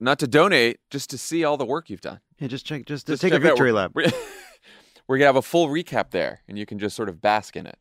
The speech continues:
Speaker 1: It's really nice. We got more work to do, so stay tuned for more ways to get involved in the new year. But for now, rest up,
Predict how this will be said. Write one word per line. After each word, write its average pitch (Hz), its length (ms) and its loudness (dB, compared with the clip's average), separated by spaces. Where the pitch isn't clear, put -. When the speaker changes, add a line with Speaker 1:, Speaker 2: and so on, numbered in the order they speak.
Speaker 1:
It's - 140 -20
really 101 220 -2
nice. - 340 -4
We 127 140 0
got 143 160 4
more 147 180 6
work 156 180 4
to 151 100 -4
do, 139 180 2
so 123 140 -4
stay 120 180 -2
tuned 117 260 -6
for 113 80 -6
more 120 200 4
ways 120 160 2
to - 80 -10
get 110 160 2
involved 110 260 4
in 101 80 -4
the 95 60 -2
new 135 180 0
year. 151 320 4
But 107 100 -6
for 120 140 -2
now, 143 340 4
rest 151 320 4
up, 131 220 6